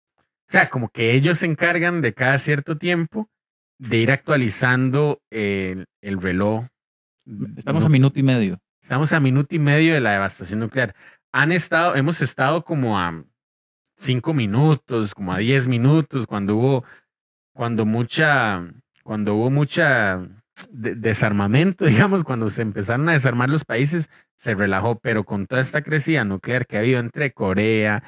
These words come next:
Speaker 1: entre Rusia, eh,
Speaker 2: Que
Speaker 1: con
Speaker 2: ahorita, que
Speaker 1: Irán.
Speaker 2: ahorita vamos con lo de Corea. Es que, mae,
Speaker 1: Uf,
Speaker 2: es que,
Speaker 1: dude,
Speaker 2: ma,
Speaker 1: mae.
Speaker 2: hubo, hubo, sí, como una tendencia creciente, mae, o sea, diría yo que hasta exponencial,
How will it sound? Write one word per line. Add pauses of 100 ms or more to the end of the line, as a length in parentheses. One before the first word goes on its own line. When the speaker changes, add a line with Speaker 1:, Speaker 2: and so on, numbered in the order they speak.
(260)
Speaker 1:
entre
Rusia, (240)
eh,
Speaker 2:
Que
Speaker 1:
con
Speaker 2:
ahorita,
que
Speaker 1:
Irán.
Speaker 2:
ahorita
vamos
con
lo
de
Corea.
Es
que,
mae,
Speaker 1:
Uf,
Speaker 2:
es
que,
Speaker 1:
dude,
Speaker 2:
ma, (240)
Speaker 1:
mae.
Speaker 2:
hubo,
hubo,
sí,
como
una
tendencia
creciente,
mae, (520)
o
sea, (280)
diría
yo
que
hasta
exponencial,